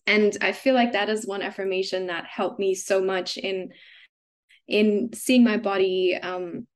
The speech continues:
grow and seeing my body,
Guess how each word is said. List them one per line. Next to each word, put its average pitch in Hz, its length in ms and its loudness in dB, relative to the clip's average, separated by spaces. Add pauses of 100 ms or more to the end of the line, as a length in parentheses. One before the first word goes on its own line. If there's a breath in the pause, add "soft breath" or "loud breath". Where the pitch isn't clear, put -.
(340)
grow 208 500 6
and 202 220 -2
seeing 214 220 0
my 202 140 0
body, 180 680 -2